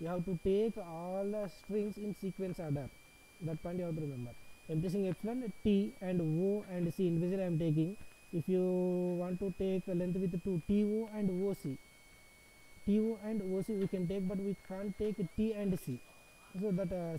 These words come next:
sequence is violating. That's why I'm not taking T C. Is it clear? So that is a substring, uh, sequence of symbols. And the T O C same thing you have to write. In prefix and suffix and in substrings, uh, what is the common point?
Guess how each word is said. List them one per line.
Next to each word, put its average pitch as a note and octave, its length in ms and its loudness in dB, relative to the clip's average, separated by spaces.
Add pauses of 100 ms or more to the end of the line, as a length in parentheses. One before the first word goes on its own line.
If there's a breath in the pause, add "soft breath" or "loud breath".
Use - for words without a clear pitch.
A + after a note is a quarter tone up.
sequence G#3+ 340 -2
is G#3+ 120 0
violating. D#3+ 480 0
That's E3+ 200 -6
why A3+ 120 -6
I'm G3 160 -4
not F3 260 -6
taking F#3 340 -2
T D#3+ 140 0
C. C3 200 -8 (380)
Is D#3+ 140 -2
it F3 80 -4
clear? C#3 240 -4 (600)
So E3+ 80 -4
that D#3 140 0
is D#3+ 120 0
a E3+ 140 -2 (100)
substring, D#3+ 400 -4
uh, C3+ 280 -4
sequence D#3+ 480 -2
of D#3 180 -4
symbols. A#2 320 -6 (360)
And F#3+ 140 0
the G3+ 60 4
T G#3 200 2
O A3 140 2
C A3 160 -2
same F#3 220 -2
thing F#3+ 200 -2
you F3 80 -2
have D#3 140 -2
to D3+ 60 -6
write. C#3 280 -6 (600)
In D#3 500 -2
prefix F3+ 420 2
and G3 180 -2
suffix F3+ 340 -2
and F#3+ 160 -2
in F#3 120 -2
substrings, F#3 540 -6
uh, F#3+ 60 -4
what E3 160 -4
is E3+ 80 -2
the G3 100 -2
common F3+ 360 -4
point? A3+ 200 -2